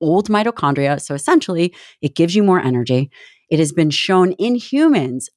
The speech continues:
to improve strength and endurance. It's been proven to help with the health of mitochondria. It's really incredible. There is a ton of data and a ton of research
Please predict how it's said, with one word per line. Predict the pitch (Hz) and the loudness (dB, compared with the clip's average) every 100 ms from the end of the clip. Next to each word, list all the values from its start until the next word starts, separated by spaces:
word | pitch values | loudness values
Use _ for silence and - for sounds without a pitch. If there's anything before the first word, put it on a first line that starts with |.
| - | -2
to | 160 | 0
improve | 139 - 165 135 | -2 0 -2 0
strength | - - 160 156 202 - _ - | -6 -2 0 2 2 -2 _ -4
and | 156 156 | -2 0
endurance. | 147 139 120 135 139 185 269 - - - - _ _ | 2 0 0 0 2 2 0 -8 -16 -20 -20 _ _
It's | 175 - | -2 0
been | 196 180 | 0 0
proven | - - 247 311 269 151 147 151 - - | -2 -4 0 2 2 2 0 -2 -6 -6
to | - 170 165 | 0 2 0
help | 170 - 247 269 269 | -2 -4 0 0 0
with | 180 175 | -2 -2
the | |
health | 220 - - 285 269 | -6 -6 0 0 0
of | - 151 | -2 0
mitochondria. | 170 165 156 - 175 160 143 | 2 2 0 0 0 2 0
It's | - - | -2 -8
really | 147 185 240 262 | -6 0 2 2
incredible. | 220 - 156 151 151 147 - - - | 0 -2 -2 0 0 0 -6 -20 -6
There | - 151 | 0 2
is | 143 | 2
a | 131 - | 0 -4
ton | - 233 269 | -6 0 2
of | 254 | 2
data | 170 143 143 123 | 2 2 2 0
and | 143 | -2
a | 135 - | -4 -6
ton | - 208 | -2 2
of | 269 180 | 2 2
research | 151 - 143 139 | -2 0 -2 -2